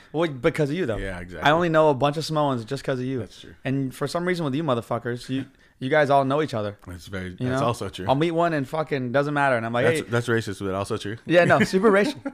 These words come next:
Speaker 1: Yeah, yeah. Anyways, here's the only Samoan I know, fucking Kyle Pecco.
Speaker 2: Boom, boom. What's up? How's it
Speaker 1: What's up,
Speaker 2: going?
Speaker 1: what's up, what's up?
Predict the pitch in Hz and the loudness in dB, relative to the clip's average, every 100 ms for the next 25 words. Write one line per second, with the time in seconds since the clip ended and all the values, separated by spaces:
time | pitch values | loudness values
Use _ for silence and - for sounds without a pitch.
0 | - 170 180 175 160 - - - 160 165 | -6 0 4 4 2 -2 -16 -2 2 6
1 | 156 135 - - - 185 196 175 156 143 | 4 4 -2 -18 2 2 4 4 4 2
2 | - - - 175 233 240 226 214 208 208 | -8 -12 0 2 4 2 2 4 4 4
3 | 175 156 151 - 156 - 131 123 _ _ | 4 4 0 -6 -4 -2 -2 -4 _ _
4 | _ _ - 143 143 143 143 - - 117 | _ _ -4 4 6 6 4 0 -4 -2
5 | 113 101 - _ 123 131 123 120 104 107 | -2 -4 -6 _ 0 2 4 4 4 2
6 | 123 98 - 107 107 151 147 135 131 143 | 2 0 -2 0 6 6 6 4 4 4
7 | 127 123 127 107 131 - 147 | 4 2 2 2 -2 -6 -10